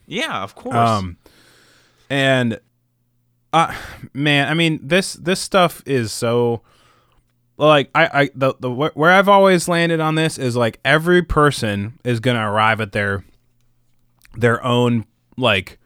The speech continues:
Speaker 2: line as far as where they can separate art from the artist. Some people draw it, like, super far back, and they say, like, you know, the second,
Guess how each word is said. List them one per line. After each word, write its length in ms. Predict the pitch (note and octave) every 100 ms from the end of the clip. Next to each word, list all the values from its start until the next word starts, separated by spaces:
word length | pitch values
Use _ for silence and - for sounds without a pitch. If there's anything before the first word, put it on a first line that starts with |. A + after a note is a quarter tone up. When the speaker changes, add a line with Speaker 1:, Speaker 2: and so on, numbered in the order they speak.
| _ _ _ - - - _ _
Speaker 2:
line 680 | C3 B2 B2 A#2 G2+ F#2+ F#2 -
as 180 | A2+ -
far 240 | A#2+ G#2+
as 180 | G2 -
where 640 | - D2 A2 A2 A#2 A#2+
they 160 | A#2+ A2+
can 200 | A2 G#2
separate 420 | - G2+ G2 G2
art 280 | - F2 -
from 140 | - D#2+
the 60 |
artist. 460 | - B1+ A#1+ - - _ _
Some 240 | - D3 D#3
people 280 | E3+ E3 D#3
draw 360 | C#3 C#3 B2+
it, 80 | A#2
like, 280 | A2 G2+ -
super 440 | - - D#3 D3 B2
far 260 | B2 A#2
back, 320 | A2 G#2 F2
and 100 | F#2+
they 80 | F#2
say, 220 | F2 G2
like, 300 | F2 E2+ - - _ _ _ _ _ _ _
you 120 | A2+ G#2+
know, 260 | F#2 F2 - _ _ _ _ _
the 100 | A2+
second, 480 | - C#3 A#2+ A#2+ A2